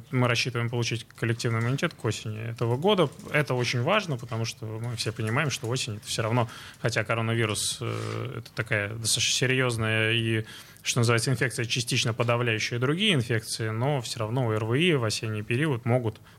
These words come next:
могут, еще раз повторюсь, всегда мы должны говорить в сослагательном наклонении, потому что это могут нести дополнительную опасность. И это большая задача — заработать коллективный иммунитет. Ну, а, конечно, там, точную эпидемиологическую ситуацию и развитие событий в городе у нас транслирует Комитет по здравоохранению и Роспотребнадзор.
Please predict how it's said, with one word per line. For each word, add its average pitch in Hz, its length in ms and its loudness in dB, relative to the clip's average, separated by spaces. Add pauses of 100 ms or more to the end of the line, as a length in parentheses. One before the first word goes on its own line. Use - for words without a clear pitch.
могут, 117 440 2
еще - 240 -8
раз 107 120 -8
повторюсь, 147 420 -2
всегда 123 320 2
мы 123 140 -2
должны 113 300 -2
говорить 107 280 0
в - 60 -6
сослагательном 110 640 -2
наклонении, 127 500 2
потому 113 180 -4
что 107 160 -2
это 110 100 -8
могут 143 400 2 (320)
нести 123 280 4
дополнительную 117 580 2
опасность. 104 540 -6
И 117 100 -4
это 117 320 -2
большая 110 540 0
задача — 123 480 0 (320)
заработать 110 460 0
коллективный 110 520 0
иммунитет. 117 580 0
Ну, 139 220 2
а, 117 80 2
конечно, 120 380 0
там, - 160 -8 (320)
точную 117 320 2
эпидемиологическую 127 580 0
ситуацию 117 380 0
и 107 600 -4
развитие 107 480 0
событий 110 340 -2
в 104 100 -6
городе 113 440 0
у 107 80 -8
нас 107 400 -4
транслирует 110 500 0
Комитет 104 320 -4
по - 100 -4
здравоохранению 113 880 2
и 110 40 0
Роспотребнадзор. 110 760 -4